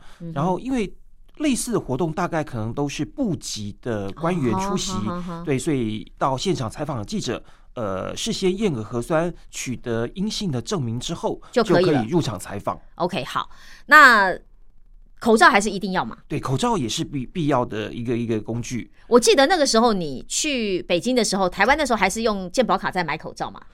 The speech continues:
Speaker 1: 对不对？
Speaker 2: 对，那个时候还是，呃，有配额的
Speaker 1: 配额的。
Speaker 2: 限制。
Speaker 1: 我记得我有拿口罩给你。
Speaker 2: 对。
Speaker 1: 担心你去那边没有口罩，所以这次夏威一回来就送给我一个小王子的口罩。<laughs> 好可爱。好，所以口罩变成必备，对不对？
Speaker 2: 对。
Speaker 1: 然后去到哪里都是要验核酸。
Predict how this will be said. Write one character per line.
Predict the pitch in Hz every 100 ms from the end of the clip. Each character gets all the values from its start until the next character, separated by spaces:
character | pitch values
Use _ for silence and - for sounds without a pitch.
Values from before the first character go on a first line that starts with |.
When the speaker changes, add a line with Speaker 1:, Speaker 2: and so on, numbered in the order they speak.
| -
Speaker 1:
对 | 110
不 |
对？ | 202
Speaker 2:
对， | 175 127
那 | 294
个 |
时 | 294 175
候 |
还 | 156
是， | 160 208 -
呃， | 123
有 | 117 107
配 | - 254 180
额 | 107 113
的 | 113 113
Speaker 1:
配 | 254
额 | 190
的。 |
Speaker 2:
限 | 185 139
制。 | - 135 - - - - - -
Speaker 1:
我 | 190
记 | 247
得 | 214
我 |
有 | 185
拿 | 143
口 | -
罩 | - 147
给 | -
你。 | 220 78 - - - - - -
Speaker 2:
对。 | 165 98 101 -
Speaker 1:
担 | 214
心 | 226 233
你 | 170
去 | - 226
那 |
边 | 196
没 | 180
有 | 175
口 | 175 -
罩， | - - - -
所 | 254
以 |
这 | 233
次 | 262
夏 | 240 -
威 | 214
一 | 220
回 | 208
来 |
就 | 165
送 | 185 214
给 | 175
我 | 165
一 | 139
个 |
小 | 165 156 131
王 | 139
子 | -
的 | -
口 | - -
罩。 | - - - 330 - 523 508
<laughs> | - - - - - - -
好 | 208
可 | - 165
爱。 | 175 147 - -
好， | - 185 -
所 | - 403
以 | 277 - -
口 | - 220
罩 | 349
变 | 277
成 | 214
必 | 233 196
备， | 190 156 - -
对 | -
不 | 214
对？ | 208
Speaker 2:
对。 | 170
Speaker 1:
然 | 180
后 | 214 277
去 | 226
到 | 311
哪 | 226 202
里 | 170
都 |
是 | 196
要 | 190
验 | 190
核 | - 139
酸。 | 156 156 143